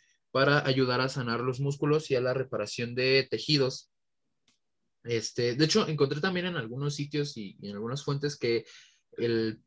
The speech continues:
el pico de segregación de la hormona del crecimiento era en la etapa, en la fase anterior, en la etapa tres, eh, pero no estoy seguro. O sea, según yo es en esta, en el sueño delta,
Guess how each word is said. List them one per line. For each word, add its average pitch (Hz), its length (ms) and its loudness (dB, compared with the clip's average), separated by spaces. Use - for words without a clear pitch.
el 120 260 2
pico 147 280 4
de 165 100 8
segregación 131 840 0
de 131 100 2
la 120 80 2
hormona 120 280 0
del 147 80 0
crecimiento 127 520 0
era 143 80 6
en 143 100 2
la 120 60 2
etapa, 127 560 -2
en 117 100 -6
la 107 80 -4
fase 117 240 -6
anterior, 131 400 0
en 110 120 0
la 98 80 -6
etapa 120 360 -2
tres, 147 460 0
eh, 120 220 -6
pero 120 180 2
no 123 80 2
estoy 160 240 4
seguro. 139 460 4
O 123 80 2
sea, 123 140 0
según 139 380 2
yo 220 100 2
es 226 140 0
en 120 160 -2
esta, 147 460 -2
en 131 140 -4
el 110 80 -4
sueño 135 300 -2
delta, 160 440 2